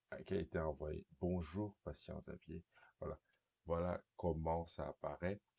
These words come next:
Et donc, euh, vous pouvez en conclure que vous avez bien effectué votre campagne marketing. Idéalement, pour vous rassurer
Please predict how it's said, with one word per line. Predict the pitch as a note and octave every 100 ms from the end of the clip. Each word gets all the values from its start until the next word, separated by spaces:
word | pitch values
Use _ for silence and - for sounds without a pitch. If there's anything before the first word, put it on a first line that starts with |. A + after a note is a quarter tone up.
| -
Et | F2
donc, | D#2+ E2+ F2+ -
euh, | D#2+ C#2+ D2
vous | D#2+ F2
pouvez | - D2 E2
en | D#2 D2+
conclure | - D2+ - E2+ E2+ F2 _ _
que | - F2+ G2+ _ - - _
vous | D#2+ D#2 E2+ D#2
avez | D#2 D2 D#2+
bien | D2+ - E2 E2 D#2+ - _ E2+
effectué | E2 - D#2 - - E2+
votre | D#2 E2 D#2+ - D2+
campagne | - D#2 C#2 D#2+ D#2
marketing. | D#2+ - F#2 - E2+ D#2 D2+ _ _ - - _ _ -
Idéalement, | G#2 F#2 G#2 G#2+ G#2 G#2+ C3 E3+ -
pour | B2
vous | A#2+ A#2
rassurer | G2+ G3+ - - G2+ G#2 A#2